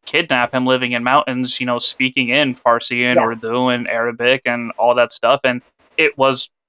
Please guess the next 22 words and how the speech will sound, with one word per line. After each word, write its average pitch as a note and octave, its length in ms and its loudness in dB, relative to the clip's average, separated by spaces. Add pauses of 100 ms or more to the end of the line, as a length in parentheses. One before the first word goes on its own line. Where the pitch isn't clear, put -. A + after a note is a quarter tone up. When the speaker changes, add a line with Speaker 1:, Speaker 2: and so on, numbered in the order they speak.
(160)
Speaker 1:
relevant C3+ 560 2
to, - 200 -6
I D3 100 4
think D3+ 200 0
that D3+ 120 4
was C#3 220 0
the D3 80 2
main C#3+ 340 0
intrigue B3+ 400 -2
of - 60 2
Speaker 2:
Right. D3+ 60 -2 (100)
Speaker 1:
that - 40 2
Iron B2 220 2
Man B2 160 -2
story, C3+ 320 2
was C#3 140 -2
that C#3 100 4
it - 80 -12
was B2+ 160 -6
relevant C3 520 0
to - 100 -10
current B2+ 360 -2